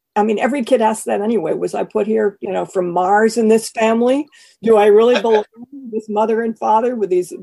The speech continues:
brats that are called my brothers and sisters? Am I really part of this family?" You know, these really deep questions that kids ask about, "Where is home? Do they really love me?" You know,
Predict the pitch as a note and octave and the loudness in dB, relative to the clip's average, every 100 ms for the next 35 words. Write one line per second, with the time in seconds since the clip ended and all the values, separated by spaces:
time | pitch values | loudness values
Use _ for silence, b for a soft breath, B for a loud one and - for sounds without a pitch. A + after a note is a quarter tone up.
0 | - _ F#3 G#3 - - - A3+ G#3 A3+ | -20 _ -2 -2 -2 -6 -8 -6 -6 -6
1 | G#3+ G#3+ G3+ G#3 G#3 G#3+ G#3+ G3 A3+ A3 | -8 -8 -8 -6 -4 -6 -6 -8 -6 -6
2 | - C#4 - b b b - G#3 G#3+ G3 | -6 -8 -10 b b b -6 -2 0 -2
3 | F#3+ A#3+ C#4 C4+ C#4+ - G#3 G#3+ B3+ A3 | -2 2 2 2 -4 -8 -8 -6 -6 -8
4 | G#3+ G#3+ - G#3+ G#3+ A#3 B3+ D4 - B | -8 -8 -8 -10 -8 -6 -6 -8 -10 B
5 | B B B B B3+ A3 G#3 G#3+ G#3+ A#3+ | B B B B 0 2 0 -4 -4 -4
6 | A3+ B3+ C#4 D4 E3+ G#3+ B3+ - - B3+ | -2 0 0 0 -2 -2 -2 -4 -8 -6
7 | C#4 - - F#3 - - - - A3 G#3 | -6 -8 -10 -8 -8 -8 -10 -4 2 2
8 | G3 A3 C4 - - - F3+ F3+ - - | 2 -4 -4 -10 -16 -18 -14 -10 -10 -10
9 | - G3 G#3 G#3 G#3 - A#3+ B3+ G#3+ D#3 | -4 0 0 -2 -6 -6 -6 -6 -10 -4
10 | A3 C#4 C4 B3+ D4+ D#4 D4 C4 C4 D4+ | -2 0 -2 -2 -4 -4 -6 -4 -4 -4
11 | C#4 F#3 - A3 _ b b b b b | -4 -4 -4 -10 _ b b b b b
12 | - A3 G3+ F3 F3+ | -2 0 0 -2 -4